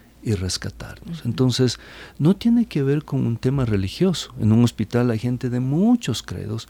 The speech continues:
Speaker 1: y todos son tratados con amor, con respeto, con dignidad, con empatía.
Speaker 2: Yo creo
Speaker 1: Igualdad
Speaker 2: que,
Speaker 1: para todos.
Speaker 2: claro, la clave es el amor, porque el amor no
Speaker 1: Así
Speaker 2: tiene,
Speaker 1: mismo.
Speaker 2: no tiene religión,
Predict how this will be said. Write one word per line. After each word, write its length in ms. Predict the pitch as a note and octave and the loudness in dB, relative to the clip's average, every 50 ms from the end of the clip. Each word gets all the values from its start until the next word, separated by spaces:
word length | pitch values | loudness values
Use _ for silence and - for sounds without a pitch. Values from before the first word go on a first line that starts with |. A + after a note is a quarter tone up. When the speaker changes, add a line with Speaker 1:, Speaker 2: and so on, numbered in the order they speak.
| - - - - - - - | -18 -20 -20 -20 -20 -10 -4
Speaker 1:
y 100 | - A#2+ | -4 -4
todos 360 | - - A#2 A#2+ B2 C3+ B2 - | 0 0 0 2 2 2 0 0
son 180 | - B2 B2 | -2 -2 -2
tratados 640 | - A#2 G2+ - - G#2 G2+ F#2+ F2+ F#2+ - - - - - - | -2 -2 -4 -2 -2 -2 -2 -2 -2 -4 -6 -10 -12 -14 -20 -10
con 240 | - - F#2 F2+ F2 | -6 -2 -2 0 0
amor, 480 | F2 F2+ F#2 G2+ A2 A2+ A#2 A#2+ A#2+ - - - - _ _ - | 0 0 2 4 4 4 2 2 0 -6 -10 -18 -20 _ _ -6
con 160 | - F#2 F2 | -6 -4 -4
respeto, 680 | F2+ F#2 - - - - A2+ A2+ A2+ - - A2 G#2 A2 - - | -2 -4 -4 -6 -2 0 0 0 0 -2 -4 -6 -6 -8 -10 -10
con 180 | - G2 F2+ F2+ | -6 -4 -4 -2
dignidad, 580 | F2+ F#2 G2 F#2+ F#2 F#2 G2+ G#2 G#2+ A2+ A2+ - - - - - _ | -2 -4 -4 -4 -2 0 0 2 2 2 0 -2 -8 -16 -20 -8 _
con 180 | - A2 G#2 G#2 | 0 2 2 2
empatía. 640 | G2+ F#2 - F#2 F2+ - - G#2+ G2 F#2 F2+ - - - - - _ - - - | 2 2 0 -2 -2 0 0 0 0 0 -2 -6 -12 -20 -20 -20 _ -20 -14 -12
Speaker 2:
Yo 100 | G3+ F#3 - | -12 -10 -2
creo 140 | - B2+ A#2+ | 2 4 4
Speaker 1:
Igualdad 480 | A2+ G#2+ G#2+ G#2+ G#2 G2+ G#2+ G#2+ A2 G#2 | 6 6 6 4 4 4 4 4 4 4
Speaker 2:
que, 40 | - | 2
Speaker 1:
para 200 | A2+ G#2+ G#2 G2+ | 0 0 0 0
todos. 420 | G2 - - F#2+ F2+ F2 F2+ - - | -2 -4 -6 -8 -8 -10 -12 -10 -8
Speaker 2:
claro, 360 | F3 F3+ E3+ D#3+ E3 D#3+ D3+ | -6 -4 -4 -4 -4 -4 -2
la 160 | D#3+ E3+ F3 | -2 -4 -4
clave 640 | - - G3 F#3+ F3+ F#3 F3+ F#3+ F#3 F#3 F3+ F3+ F3+ | -4 -6 -4 -2 -2 -2 -2 -4 -4 -4 -4 -4 -4
es 200 | F3+ - - - - | -6 -8 -12 -10 -8
el 160 | G3 F#3 F3+ | -6 -4 -4
amor, 240 | E3 E3 F3 A3+ B3+ | -4 -2 -4 -4 -4
porque 220 | - B3+ A#3 - G3+ | -4 -6 -6 -4 -6
el 80 | F#3 | -6
amor 220 | F#3 F3 F3 F3+ F#3+ | -4 -4 -4 -4 -4
no 80 | G3+ | -4
Speaker 1:
Así 120 | G3+ - - | -4 -2 -2
Speaker 2:
tiene, 320 | G3+ G3 G3 G3 G3+ F#3+ | -2 0 0 0 0 0
Speaker 1:
mismo. 240 | E3 D3+ - - - - | -2 -4 -6 -8 -6 -6
Speaker 2:
no 100 | F#3 F3+ - | -6 -6 -4
tiene 580 | F#3+ F#3 F3 F#3 F#3+ F3 E3 D3 C3 B2+ - - - - | -4 -4 -4 -2 -2 -4 -4 -6 -6 -10 -12 -16 -18 -14
religión, 720 | - D#3 E3 F3+ D#3+ D#3 D3+ - - F3 F3 F#3+ A3 A3 | -10 -6 -4 -4 -4 -4 -6 -6 -4 -4 -4 -4 -4 -6